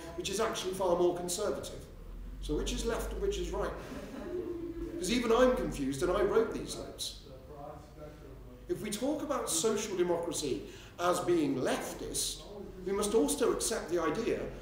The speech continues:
that the left is inherently conservative rather than progressive and revolutionary. Similarly, if we talk about liberal democracy as being rightist, which it clearly is,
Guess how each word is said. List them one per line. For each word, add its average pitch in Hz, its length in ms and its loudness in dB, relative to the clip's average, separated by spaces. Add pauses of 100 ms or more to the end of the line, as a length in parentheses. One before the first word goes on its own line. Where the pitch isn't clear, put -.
(180)
that 196 160 4
the 180 60 8
left 190 340 6
is 185 140 0
inherently 180 540 4
conservative - 840 2 (300)
rather 170 400 6
than 160 340 4 (160)
progressive 156 640 0
and 147 100 2
revolutionary. 151 640 0 (800)
Similarly, 285 460 6
if - 100 0
we 247 80 0
talk 226 240 6
about 196 320 2
liberal 240 360 4
democracy 185 580 0
as 147 100 2
being 135 400 2
rightist, - 560 0
which 180 160 -2
it 190 140 -8
clearly 160 420 4
is, - 360 -4